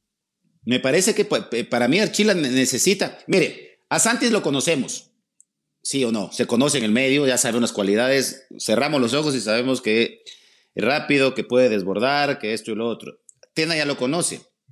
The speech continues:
Archila está pasando un buen momento. Archila fue ese jugador revulsivo que se ganó a gritos el puesto Municipal,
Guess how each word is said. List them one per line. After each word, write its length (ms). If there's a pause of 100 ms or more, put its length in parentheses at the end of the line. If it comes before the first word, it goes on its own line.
(440)
Archila 360
está 160
pasando 320
un 80
buen 140
momento. 720 (540)
Archila 600 (280)
fue 280
ese 160
jugador 280
revulsivo 560
que 100
se 140
ganó 320
a 40
gritos 720
el 180
puesto 260
Municipal, 720